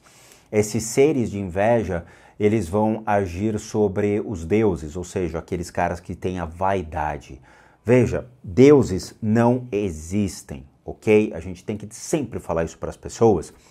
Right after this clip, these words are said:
porque, ah, as pessoas não querem assistir o canal e aí ficam cagando regra por aí. Semideuses e deuses é uma condição mental. São pessoas que trazem a inveja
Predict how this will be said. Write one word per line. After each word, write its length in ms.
porque, 880
ah, 240
as 80
pessoas 340
não 100
querem 340
assistir 320
o 40
canal 600
e 120
aí 320
ficam 280
cagando 420
regra 340
por 180
aí. 240
Semideuses 840
e 60
deuses 440
é 40
uma 120
condição 520
mental. 720
São 540
pessoas 500
que 100
trazem 640
a 140
inveja 720